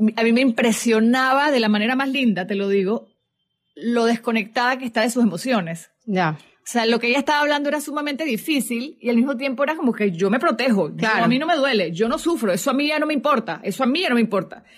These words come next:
Speaker 1: Y es como que, wow, y me parece tan lindo el hecho de que nos tratamos de proteger tanto para no sufrir o para no,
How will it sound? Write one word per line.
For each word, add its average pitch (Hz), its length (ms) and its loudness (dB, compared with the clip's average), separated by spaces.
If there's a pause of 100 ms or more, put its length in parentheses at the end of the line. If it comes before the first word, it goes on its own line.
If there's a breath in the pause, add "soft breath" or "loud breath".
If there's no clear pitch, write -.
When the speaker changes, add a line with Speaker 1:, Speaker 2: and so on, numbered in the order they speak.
(280 loud breath)
Speaker 1:
Y 226 100 0
es 247 100 0
como 294 220 2
que, 214 200 2
wow, 269 380 2
y 247 60 2
me 247 80 2
parece 262 240 0
tan 247 260 0
lindo 302 360 0
el 226 160 2
hecho 226 220 0
de 277 140 2
que 214 200 -2
nos 226 160 0
tratamos 240 360 -2
de 302 100 2
proteger 233 800 0
tanto 269 440 0
para 214 200 0
no 233 320 2
sufrir 262 600 0
o 202 60 0
para 196 220 0
no, 220 360 0